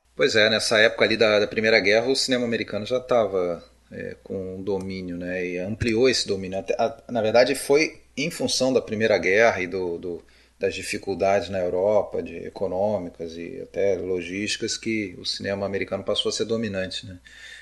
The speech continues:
Porque, é, bom, na França, especificamente, ali o, do, da, do pessoal que começou nos primórdios e dominou até mil novecentos e cinco, por ali,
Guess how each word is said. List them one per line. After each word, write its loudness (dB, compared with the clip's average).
Porque, -6
é, -10
bom, -2
na -2
França, -2
especificamente, -4
ali -2
o, -2
do, -12
da, 0
do -6
pessoal 2
que -12
começou -2
nos -4
primórdios -2
e -12
dominou -2
até 0
mil -6
novecentos -6
e -12
cinco, -2
por -2
ali, -4